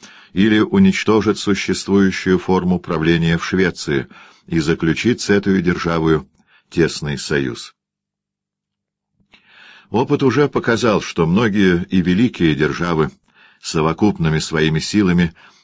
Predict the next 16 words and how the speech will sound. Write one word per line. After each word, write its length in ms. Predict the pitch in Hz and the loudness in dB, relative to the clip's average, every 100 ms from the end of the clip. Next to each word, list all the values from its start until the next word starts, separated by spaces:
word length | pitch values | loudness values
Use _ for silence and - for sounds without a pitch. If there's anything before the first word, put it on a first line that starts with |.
| - | -4
ничего 460 | 80 - 87 92 | -2 0 0 0
против 420 | 90 87 87 85 | 0 -2 0 -4
Пруссии 440 | - 92 82 - 80 | -2 -2 -2 -2 -2
сделать 440 | 65 85 82 80 | 0 -2 -2 -2
не 100 | 82 | -2
могут. 440 | 85 85 69 - - _ _ _ _ _ _ | 0 -2 -4 -12 -20 _ _ _ _ _ _
Какого 400 | - 73 110 120 | -12 -2 0 2
же 120 | 120 | 2
успеха 500 | 127 120 - 123 101 | 2 2 0 0 0
можно 340 | 85 82 78 78 | 0 0 -2 -4
надеяться 720 | 73 73 87 82 - 82 76 - _ _ _ | -2 0 2 0 -2 -4 -4 -10 _ _ _
в 120 | 67 | -4
одиночной 640 | 80 78 90 101 - 80 67 | -2 2 4 2 0 -6 -4
борьбе 360 | 73 69 67 | -4 -4 -6
с 140 | - - | -6 -8
нею? 340 | 71 64 65 | -6 -8 -12